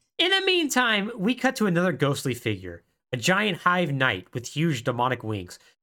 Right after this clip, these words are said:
floating in the air with dark vapor wafting off of him. This is Oryx, one of the leaders of the hive, as we see that the Taken are bowing, bowing before him. We then cut from Mars to the Hive Dreadnought,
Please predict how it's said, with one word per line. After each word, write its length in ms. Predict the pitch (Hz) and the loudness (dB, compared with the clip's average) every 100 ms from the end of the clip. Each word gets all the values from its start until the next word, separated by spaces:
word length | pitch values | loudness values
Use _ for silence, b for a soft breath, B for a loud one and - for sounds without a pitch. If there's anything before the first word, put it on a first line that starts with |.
| _ | _
floating 320 | 156 180 196 | 0 2 2
in 60 | 180 | 2
the 200 | 160 147 | 2 2
air 120 | 151 120 | 2 0
with 200 | 107 - | -2 0
dark 240 | 131 120 | 0 0
vapor 420 | 107 123 123 107 | -2 -2 -2 -4
wafting 400 | 95 104 104 110 | -4 -4 -6 -6
off 220 | 92 98 107 | -4 -6 -8
of 80 | |
him. 160 | 98 80 _ _ _ _ _ | -14 -16 _ _ _ _ _
This 200 | 170 214 | -2 0
is 140 | 214 180 | 2 2
Oryx, 600 | 147 214 165 - - - - | 2 0 -2 -4 -6 -6 -6
one 100 | 127 | -6
of 60 | |
the 60 | 113 | -6
leaders 280 | 117 135 113 | -4 -2 -4
of 60 | |
the 80 | 127 | -6
hive, 460 | 107 135 110 87 - - | -2 0 0 -4 -12 -6
as 240 | 120 117 | -6 -4
we 160 | 135 147 | -4 -2
see 480 | 143 - 165 135 110 | -2 -2 0 0 -2
that 240 | 123 110 | -2 -4
the 60 | 113 | -6
Taken 420 | 107 147 147 120 | -6 -4 -2 -4
are 120 | 98 | -6
bowing, 640 | 95 107 117 107 98 101 - _ _ _ | -4 -2 0 -2 -4 -10 -16 _ _ _
bowing 320 | 135 135 104 | 0 0 -2
before 400 | 98 92 113 113 | -8 -10 -4 -4
him. 300 | 90 90 90 - _ _ _ _ _ | -4 -10 -18 -20 _ _ _ _ _
We 80 | 139 | -2
then 180 | 156 151 | 0 0
cut 280 | - 180 180 | -2 -2 -2
from 140 | 156 | -2
Mars 380 | 143 160 131 110 | 0 0 0 -4
to 40 | - | -6
the 60 | 120 | 0
Hive 240 | 139 139 | 0 0
Dreadnought, 520 | 131 135 107 90 90 | 0 0 0 -4 -6